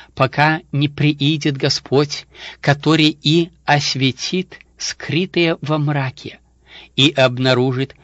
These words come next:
сердечные намерения, и тогда каждому будет похвала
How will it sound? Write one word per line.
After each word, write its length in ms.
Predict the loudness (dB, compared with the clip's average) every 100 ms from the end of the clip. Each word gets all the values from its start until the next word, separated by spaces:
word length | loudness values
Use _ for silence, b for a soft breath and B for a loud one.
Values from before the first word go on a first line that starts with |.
| b
сердечные 1040 | -2 0 0 0 0 -4 -4 0 0 -2 -6
намерения, 800 | -4 -2 -2 -2 -4 -8 -14 -20 _ _ B B B
и 120 | 2
тогда 420 | 4 0 2 0
каждому 880 | -2 -6 -6 -4 -6 -4 -2 -2 -4 b b
будет 600 | -4 -2 0 -2 -4 -6 _ _
похвала 840 | -2 -2 -4 -4 -4 -2 -2 -4